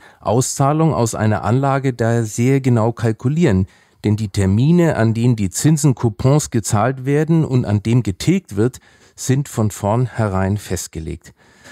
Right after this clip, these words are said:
Das macht sie vor allem für institutionelle Investoren interessant, die ihre Zahlungsströme exakt kalkulieren müssen. Für Privatanleger aber überwiegen meines Erachtens die Vorteile von Anleihe-E T F,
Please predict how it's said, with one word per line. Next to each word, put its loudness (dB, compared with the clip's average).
Das -2
macht -2
sie 0
vor -4
allem 2
für -2
institutionelle 0
Investoren 2
interessant, 0
die -2
ihre 0
Zahlungsströme 0
exakt -4
kalkulieren 0
müssen. -8
Für -2
Privatanleger -2
aber 0
überwiegen 0
meines 0
Erachtens -4
die -2
Vorteile -2
von -4
Anleihe-E -2
T -8
F, -6